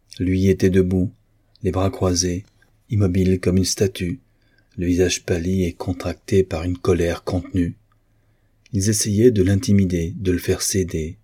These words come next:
reculer. Chacun excitait son voisin à un acte de violence personnelle. Marguerite sentit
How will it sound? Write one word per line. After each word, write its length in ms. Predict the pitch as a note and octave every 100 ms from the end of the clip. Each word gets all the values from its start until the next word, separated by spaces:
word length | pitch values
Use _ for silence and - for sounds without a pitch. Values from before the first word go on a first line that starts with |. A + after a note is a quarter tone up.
| -
reculer. 600 | G2 G2 - F2 D#2+ - _ _ _ _ _ _ _ - _
Chacun 400 | - F2+ - E2+
excitait 500 | E2+ - F2 F2+ E2
son 240 | - E2+
voisin 560 | F2 F2 - F#2 F2+ E2
à 80 | -
un 100 | F2+
acte 380 | F2 - - -
de 60 |
violence 540 | F#2 F#2+ F2 F2 F2 -
personnelle. 600 | G#2+ - G#2 F2+ E2+ - _ _ _ _ _ _ _ _ _ _ _ _ _ _ -
Marguerite 560 | F#2+ F#2+ F#2+ A2 -
sentit 400 | - G#2+ G2 A2